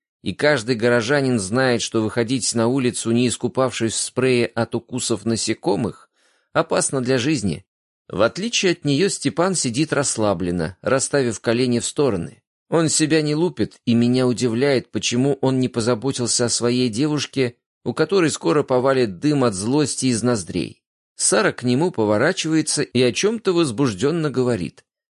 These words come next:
Я не слышу, но вижу, как она резко вскакивает.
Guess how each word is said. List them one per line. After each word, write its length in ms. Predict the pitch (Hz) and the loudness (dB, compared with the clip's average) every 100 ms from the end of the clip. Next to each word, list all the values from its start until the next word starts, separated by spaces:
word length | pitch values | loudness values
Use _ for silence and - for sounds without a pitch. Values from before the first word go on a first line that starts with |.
| _ - | _ -6
Я 200 | 117 185 | 0 2
не 140 | 151 | 2
слышу, 520 | - 104 87 - 95 - _ _ _ _ | 0 -2 -2 -4 -10 -16 _ _ _ _
но 220 | 104 135 | 0 2
вижу, 360 | 131 175 202 202 | 2 0 0 0
как 220 | 180 - | 0 0
она 220 | 151 143 | 2 2
резко 340 | 131 151 - 143 | 2 0 -2 -6
вскакивает. 800 | - 175 156 - 85 78 - | -4 -2 -2 -4 -6 -6 -8